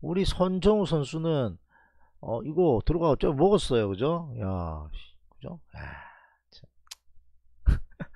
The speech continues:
그러나 뭐 우리가 산, 우리 산업 같은 것도 여기 잘 들어갔으니까 한번 들고 가보겠다. 여기 꼭대기까지 한번 들고 가보겠다. 삼만 팔천 가면 또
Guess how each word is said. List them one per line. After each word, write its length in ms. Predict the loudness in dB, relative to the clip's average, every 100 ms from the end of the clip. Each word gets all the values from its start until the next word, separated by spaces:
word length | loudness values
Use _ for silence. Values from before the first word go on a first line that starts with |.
| -18 -18 -14 -14 -14 -18 -20 _
그러나 420 | -8 -4 -2 -2 -4
뭐 140 | -4
우리가 260 | -4 0 2
산, 240 | 2 0
우리 220 | -4 4 6
산업 220 | 6 2
같은 260 | -2 -2
것도 380 | -4 -2 -2 0
여기 140 | -2 0
잘 200 | -2 -2
들어갔으니까 560 | -2 0 -2 -6 -8
한번 220 | -10 -6
들고 180 | -4 -4
가보겠다. 520 | -4 -4 -6 -4 -4 -2
여기 140 | -4
꼭대기까지 560 | -6 2 2 2 -4 -4
한번 100 | -2
들고 180 | -2
가보겠다. 600 | -2 -2 -6 -6 -6 -2
삼만 360 | -2 -2 -4 -8 -12 -20 -8
팔천 300 | -6 -6 -6
가면 260 | -6 -6 -6
또 300 | -4 -4